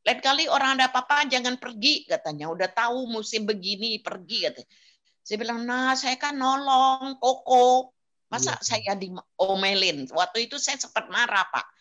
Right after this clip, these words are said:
Speaker 1: Maksudnya tuh kesel gitu, kesel banget. Udah Sabtu, saya tunda Minggu, saya ke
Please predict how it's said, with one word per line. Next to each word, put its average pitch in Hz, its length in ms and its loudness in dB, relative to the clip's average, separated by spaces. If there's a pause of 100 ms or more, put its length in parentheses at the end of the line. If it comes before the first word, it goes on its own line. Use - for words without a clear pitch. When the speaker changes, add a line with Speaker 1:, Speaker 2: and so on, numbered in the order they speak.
(240)
Speaker 1:
Maksudnya 202 400 -4
tuh 247 160 -4
kesel 277 640 2
gitu, 165 240 -6
kesel 233 400 -4
banget. 190 320 0 (400)
Udah 156 320 4
Sabtu, 160 560 -2 (160)
saya 185 400 0
tunda 196 480 6
Minggu, 190 560 -2 (320)
saya 202 240 -4
ke 202 80 2